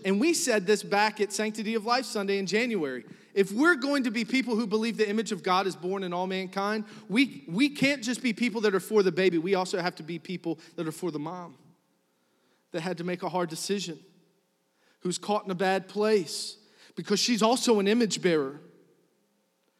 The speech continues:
She's also maybe feeling broken about it. Now listen, ninety-some percent of all abortions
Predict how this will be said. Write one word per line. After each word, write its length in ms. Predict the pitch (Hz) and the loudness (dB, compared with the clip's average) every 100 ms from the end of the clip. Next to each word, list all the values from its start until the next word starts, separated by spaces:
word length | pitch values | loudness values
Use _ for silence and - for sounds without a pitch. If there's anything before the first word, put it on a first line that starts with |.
| _ _ _ _ _ _ _ _ _ _ | _ _ _ _ _ _ _ _ _ _
She's 240 | - 196 185 | -8 -2 6
also 340 | 220 226 233 | 6 8 8
maybe 280 | 196 220 220 | 8 6 4
feeling 340 | 214 247 233 | 0 2 2
broken 520 | 180 170 214 262 - 202 | 2 4 8 8 6 0
about 300 | 175 156 135 | 2 2 2
it. 260 | 131 - - _ _ _ _ _ _ _ _ _ _ _ _ _ _ _ _ _ _ _ _ _ | -6 -20 -20 _ _ _ _ _ _ _ _ _ _ _ _ _ _ _ _ _ _ _ _ _
Now 100 | 190 | -2
listen, 320 | 202 240 196 131 | 0 2 0 -4
ninety-some 640 | 170 240 320 302 - 269 | 4 6 8 6 6 4
percent 420 | 240 226 - 240 226 | 6 2 4 2 2
of 140 | 196 | 2
all 160 | 220 214 | 4 4
abortions 640 | 170 202 202 220 214 | 4 4 4 2 0